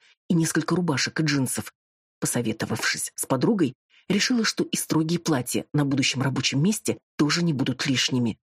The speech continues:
Денег на счёте изрядно поубавилось, но интуиция подсказывала, что я поступила правильно. Отправив покупки во флаер,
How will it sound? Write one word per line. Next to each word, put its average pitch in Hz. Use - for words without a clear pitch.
Денег 143
на 135
счёте -
изрядно 135
поубавилось, 147
но 247
интуиция 185
подсказывала, 190
что -
я 143
поступила 160
правильно. 120
Отправив 139
покупки -
во 135
флаер, 185